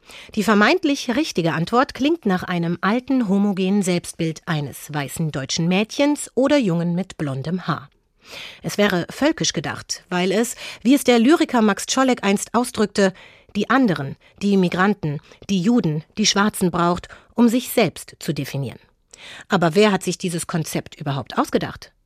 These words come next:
Das Deutschsein erfunden? Ein kurzer Blick in die Geschichte. Vielleicht begann die deutsche Familiengeschichte, wie Karl Zuckmeier sie in des Teufels General erzählte,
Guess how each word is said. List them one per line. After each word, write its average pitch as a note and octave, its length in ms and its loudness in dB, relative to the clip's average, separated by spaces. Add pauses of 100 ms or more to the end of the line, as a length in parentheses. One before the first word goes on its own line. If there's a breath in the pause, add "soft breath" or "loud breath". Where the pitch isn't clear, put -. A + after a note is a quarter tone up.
(200)
Das - 220 -4
Deutschsein C3+ 640 -4 (100)
erfunden? A3 540 -4 (500 loud breath)
Ein G3+ 140 4
kurzer - 260 6
Blick G3 300 -2
in F3+ 80 2
die F3+ 80 0
Geschichte. - 440 -4 (680 loud breath)
Vielleicht A#3 420 4
begann A#3+ 320 6
die F#3 160 0
deutsche D4+ 380 2
Familiengeschichte, A3 1000 4
wie F3+ 140 -2
Karl A#3 360 0
Zuckmeier G#3 600 2
sie F3+ 200 0
in G#3 160 2
des A3+ 200 -4
Teufels E3 420 -4
General F3 420 0
erzählte, C3+ 500 -10